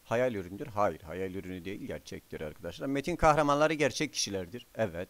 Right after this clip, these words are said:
doğru. Yer ve zaman bellidir. Evet, ne zaman olduğu, hangi savaşta olduğu belli.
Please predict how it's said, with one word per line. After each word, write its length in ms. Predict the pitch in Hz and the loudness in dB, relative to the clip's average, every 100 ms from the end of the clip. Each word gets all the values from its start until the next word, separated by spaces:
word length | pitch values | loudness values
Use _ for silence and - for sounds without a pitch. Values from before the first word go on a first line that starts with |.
| 104 | -2
doğru. 480 | 95 78 78 101 - - - - - | 0 0 -2 -2 -2 -10 -20 -20 4
Yer 200 | 160 156 | 6 8
ve 100 | 147 | 6
zaman 420 | 143 139 143 143 | 6 4 4 2
bellidir. 460 | 127 131 139 180 - | 0 0 0 -2 -4
Evet, 340 | - 98 85 - | -4 -4 -4 -6
ne 120 | 95 | -6
zaman 260 | 92 90 87 | -6 -6 -6
olduğu, 420 | 82 - 107 127 | -10 -6 -6 -4
hangi 240 | 98 92 | -6 -8
savaşta 420 | - 87 85 - | -6 -6 -8 -8
olduğu 260 | 87 92 101 | -8 -6 -4
belli. 260 | 98 90 | -4 -4